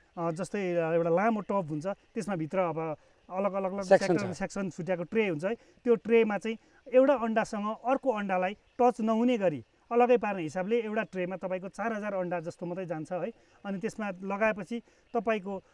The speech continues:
Speaker 1: त्यो राखेपछि कन्टिन्यू सानो पानीको फ्लो कन्टिन्यू दिनुपर्छ त्यसलाई पनि है। र त्यसरी फ्लो दिएपछि, अ, तपाईँको हाम्रो यहाँको टेम्परेचरमा चाहिँ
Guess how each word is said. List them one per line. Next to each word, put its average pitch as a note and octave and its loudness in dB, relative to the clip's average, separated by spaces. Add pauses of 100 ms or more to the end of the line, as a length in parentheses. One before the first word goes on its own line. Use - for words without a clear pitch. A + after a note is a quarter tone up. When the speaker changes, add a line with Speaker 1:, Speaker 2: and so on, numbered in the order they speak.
(160)
Speaker 1:
त्यो G3+ 2
राखेपछि G3 -2
कन्टिन्यू A#3+ 0
सानो C#4 0
पानीको G#3+ -4
फ्लो G#3 -6
कन्टिन्यू C#4+ 2
दिनुपर्छ F#3 -2
त्यसलाई F#3 -2
पनि G3+ -6
है। A#3 0 (320)
र A3 -2
त्यसरी A3 -2
फ्लो A3 -2
दिएपछि, G3+ -2 (300)
अ, F#3+ -2
तपाईँको A3+ 0
हाम्रो A3 -2
यहाँको C4 2
टेम्परेचरमा G3 0
चाहिँ A3 -6